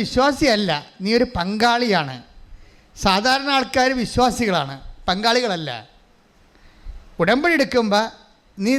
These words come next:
ദൈവത്തിൻ്റെ പങ്കാളിയാണ്. അപ്പോൾ ദൈവത്തിൻ്റെ പങ്കാളി എന്ന് പറയുമ്പോൾ, ഇപ്പോൾ ഒരു ആ-, നിൻ്റെ അപ്പൻ്റെ പങ്കാളിയാണെന്ന് വിചാരിച്ചോ നീ. അപ്പം അപ്പന് നാല് മക്കളുണ്ടെങ്കിൽ നാലിൽ ഒരു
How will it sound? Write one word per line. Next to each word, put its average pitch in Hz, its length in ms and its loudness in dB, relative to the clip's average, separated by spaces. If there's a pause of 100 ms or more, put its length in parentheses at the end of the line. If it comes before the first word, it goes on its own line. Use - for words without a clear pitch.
(140)
ദൈവത്തിൻ്റെ 226 460 2 (100)
പങ്കാളിയാണ്. 208 640 0 (260)
അപ്പോൾ 208 160 -2 (100)
ദൈവത്തിൻ്റെ 233 460 0 (120)
പങ്കാളി 233 480 0
എന്ന് 262 180 -2
പറയുമ്പോൾ, 208 500 2 (1500)
ഇപ്പോൾ 208 140 0
ഒരു 233 120 4
ആ-, 240 160 -4
നിൻ്റെ 240 240 0
അപ്പൻ്റെ 294 340 0 (340)
പങ്കാളിയാണെന്ന് 233 680 0
വിചാരിച്ചോ 196 280 0 (140)
നീ. 165 80 -6 (680)
അപ്പം 147 140 -2
അപ്പന് 220 240 -2 (100)
നാല് 208 200 2 (100)
മക്കളുണ്ടെങ്കിൽ 247 640 -2
നാലിൽ 220 300 0
ഒരു 233 120 -2